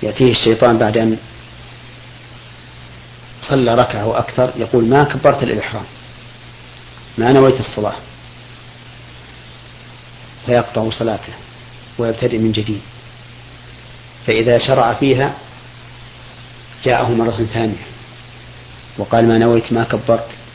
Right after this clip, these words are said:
فيعيد، وهكذا حتى يخرج الوقت والإنسان يبدأ ويبطل وي-، و-،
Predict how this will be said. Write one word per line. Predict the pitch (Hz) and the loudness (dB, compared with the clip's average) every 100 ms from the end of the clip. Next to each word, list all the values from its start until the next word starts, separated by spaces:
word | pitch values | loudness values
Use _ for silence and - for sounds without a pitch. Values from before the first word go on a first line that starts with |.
| - - - - - - - - | -20 -20 -20 -20 -20 -20 -20 -2
فيعيد، | 120 113 123 110 - - - - - - - - - - - | 2 4 2 0 -8 -20 -20 -20 -20 -20 -20 -20 -20 -20 -8
وهكذا | 104 123 131 131 131 117 | 0 4 4 4 4 4
حتى | 120 123 - 123 | 2 -8 0 2
يخرج | 120 - 127 | 2 0 -2
الوقت | 120 131 - - - - - - - - - - - | 0 0 -2 -18 -20 -20 -20 -20 -20 -20 -20 -12 -4
والإنسان | 113 110 113 120 131 131 - | -2 -2 -2 2 2 0 -4
يبدأ | 120 123 131 135 143 - | 0 2 2 0 0 -2
ويبطل | 117 120 127 - 139 | -2 -2 -2 -4 -2
وي-، | 123 120 110 - - - - - - 120 117 | 0 0 -2 -8 -20 -18 -14 -14 -12 -12 -8
و-، | 120 117 | 0 0